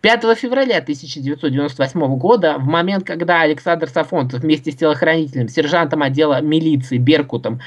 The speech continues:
Романом Гаркушей поднимался по лестнице к дверям турбазы, киллер привел в действие бомбу мощностью до шеста гра-, до шестиста грамм тротила, заложенную в чукотскую урну для мусора.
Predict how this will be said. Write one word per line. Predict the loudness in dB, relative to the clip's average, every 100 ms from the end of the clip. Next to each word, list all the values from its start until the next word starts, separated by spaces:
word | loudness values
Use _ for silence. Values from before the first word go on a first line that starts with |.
| -8
Романом | -2 0 2 0 0
Гаркушей | 0 -2 -2 -6 -4
поднимался | -4 -4 -2 -2 -2 -2
по | 0
лестнице | 2 0 -2 -4
к | -2
дверям | 2 2 2 0
турбазы, | 0 2 2 2 -6 -8 -4
киллер | 6 6 6
привел | 4 0 4 2
в | 2
действие | -2 0 4 4
бомбу | 6 6 6 4 0
мощностью | 0 -2 -4 -6 -4
до | -2
шеста | -2 -4 -2 0
гра-, | 2 0 -2
до | -4 -4
шестиста | -4 -10 -10 -2 -2
грамм | 0 -2
тротила, | 0 -2 0 0 2
заложенную | 2 2 0 2 -2 -4 -16 -20
в | -4
чукотскую | 2 2 2 -6 -4 -4 2
урну | 4 4 2
для | 4
мусора. | 2 0 -2 -12